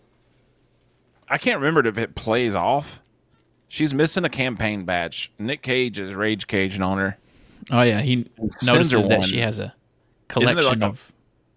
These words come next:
Speaker 1: does he put a, like, does he put something on the badge to make her thumbprints stand out more?
Speaker 2: Yeah,
Speaker 1: Or is
Speaker 2: he,
Speaker 1: that just
Speaker 2: he,
Speaker 1: a throwaway?
Speaker 2: he has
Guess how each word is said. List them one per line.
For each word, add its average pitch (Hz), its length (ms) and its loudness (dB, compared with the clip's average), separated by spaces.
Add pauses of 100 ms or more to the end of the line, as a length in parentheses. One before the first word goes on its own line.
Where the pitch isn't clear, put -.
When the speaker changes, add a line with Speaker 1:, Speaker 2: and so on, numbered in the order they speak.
(1160)
Speaker 1:
does 123 140 2
he 151 100 2
put 202 220 4
a, 170 80 6 (240)
like, 110 240 0 (420)
does 107 120 -4
he 135 60 2
put - 300 0
something 147 300 -2
on 123 140 4
the 110 60 -2
badge 101 440 2
to - 80 -6
make 104 160 -2
her 104 80 -4
thumbprints 110 680 -2 (260)
stand 107 320 -2
out 117 220 2
more? 170 260 -2
Speaker 2:
Yeah, 147 180 6
Speaker 1:
Or - 20 6
is 139 60 6
Speaker 2:
he, 156 60 6
Speaker 1:
that 160 100 2
just 123 100 0
Speaker 2:
he, 170 80 4 (120)
Speaker 1:
a - 40 -20
throwaway? 101 320 2
Speaker 2:
he 160 100 6
has 165 320 2